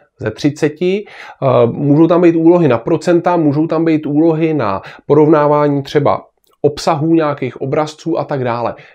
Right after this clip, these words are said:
Vyřešíme si spoustu typů porovnávacích úloh. Další typ úloh, který tam bude, bude, eh, úloha typu, které tvrzení je dostačující. Jsou to úlohy, ve kterých oni vám dají nějaké informace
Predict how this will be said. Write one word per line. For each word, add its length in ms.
Vyřešíme 460
si 160
spoustu 640
typů 320
porovnávacích 800
úloh. 400
Další 400
typ 200
úloh, 460
který 300
tam 140
bude, 200
bude, 300
eh, 360
úloha 380
typu, 340
které 440
tvrzení 640
je 80
dostačující. 1120
Jsou 180
to 100
úlohy, 480
ve 120
kterých 360
oni 140
vám 200
dají 440
nějaké 340
informace 880